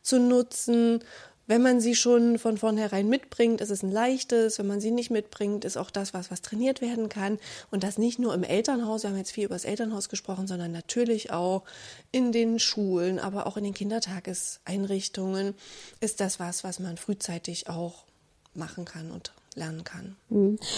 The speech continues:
Speaker 2: Und dann ist vielleicht am Ende auch noch, äh, ein, ein kleiner Hoffnungsschimmer, dass selbst wenn man vielleicht mal nicht so resilient ist, gerade vielleicht auch, ähm, in Bezug auf die letzten zwei Jahre,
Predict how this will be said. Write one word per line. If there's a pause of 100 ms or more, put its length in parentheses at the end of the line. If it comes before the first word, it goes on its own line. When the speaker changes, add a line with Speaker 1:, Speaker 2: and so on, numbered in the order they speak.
(120)
Speaker 2:
Und
dann
ist
vielleicht
am
Ende
auch
noch,
äh,
ein,
ein
kleiner
Hoffnungsschimmer,
dass
selbst
wenn
man
vielleicht
mal
nicht
so
resilient
ist, (260)
gerade
vielleicht
auch,
ähm,
in
Bezug
auf
die
letzten
zwei
Jahre,